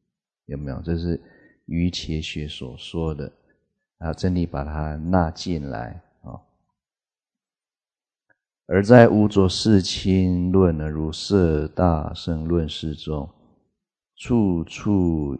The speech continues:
引如来藏说，这个是后面的，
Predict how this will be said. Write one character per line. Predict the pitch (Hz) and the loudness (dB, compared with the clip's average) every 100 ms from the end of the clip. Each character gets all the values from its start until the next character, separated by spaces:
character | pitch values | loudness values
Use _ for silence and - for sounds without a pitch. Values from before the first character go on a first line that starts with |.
| - | -8
引 | 82 76 73 78 76 | -6 -4 -6 -10 -10
如 | 78 80 80 | -8 -6 -2
来 | 82 76 76 | -2 -2 -4
藏 | - 92 85 76 | -4 -2 -2 -6
说， | 80 - - 80 76 - | -12 -12 -6 -6 -6 -4
这 | - 131 | 6 8
个 | 127 92 | 8 2
是 | 95 | 2
后 | 95 - 101 | 0 4 2
面 | 85 92 85 69 - - _ _ _ _ _ _ _ _ | 4 2 0 -2 -10 -18 _ _ _ _ _ _ _ _
的， | 78 | -10